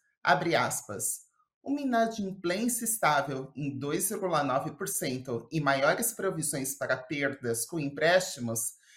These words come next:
levaram a uma melhora marginal em seu índice de cobertura para duzentos e vinte e quatro por cento. Embora possamos ter uma reação positiva para a ação,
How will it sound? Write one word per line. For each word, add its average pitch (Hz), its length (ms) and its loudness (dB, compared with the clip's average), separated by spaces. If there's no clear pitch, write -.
levaram 180 880 2
a 170 100 4
uma 139 160 2
melhora 131 440 2
marginal 185 800 0
em 233 80 -2
seu 202 260 -4
índice 202 360 -6
de - 120 -10
cobertura 196 560 -4
para 208 220 -2
duzentos 175 640 -6
e - 60 -12
vinte 165 240 -8
e - 80 -12
quatro 151 340 -2
por 220 120 -6
cento. 120 600 -4
Embora 170 560 6
possamos 156 520 0
ter 214 180 -2
uma 226 140 2
reação 190 520 0
positiva 165 600 -2
para 135 220 2
a - 20 4
ação, 185 560 0